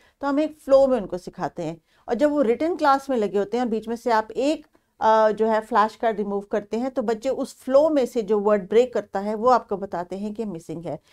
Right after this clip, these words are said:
So स्पेलिंग्स को हम later on life में भी याद क-, समझते रहते हैं और प्रोनाउंस करते रहते हैं और नए लफ्ज़ लिखते रहते हैं, लेकिन साइट वर्ड्स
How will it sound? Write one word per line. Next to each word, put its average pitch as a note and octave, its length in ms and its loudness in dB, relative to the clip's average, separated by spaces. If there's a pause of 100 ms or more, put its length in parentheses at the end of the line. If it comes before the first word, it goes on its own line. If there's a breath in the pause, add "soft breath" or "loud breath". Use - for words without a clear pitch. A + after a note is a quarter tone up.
(200 soft breath)
So C#4 160 -4
स्पेलिंग्स D4 580 -2
को D4 200 -2
हम B3+ 340 -4 (320 soft breath)
later D4+ 360 2
on C#4+ 220 2
life A#3 240 0
में A#3 120 -4
भी A#3 160 -6
याद F#3+ 320 2
क-, G3+ 60 -6
समझते G#3 440 -4
रहते G#3 300 -2
हैं A#3 120 -2
और G#3 100 2
प्रोनाउंस F#3+ 360 -4
करते G3+ 280 -6
रहते G#3 220 -4
हैं G#3+ 60 -4
और G#3+ 40 -4
नए G3+ 120 -4
लफ्ज़ F#3+ 260 -2
लिखते G3 220 -6
रहते G3+ 180 -4
हैं, A3+ 60 -4
लेकिन G3+ 240 -6
साइट A3+ 400 0
वर्ड्स C4 380 2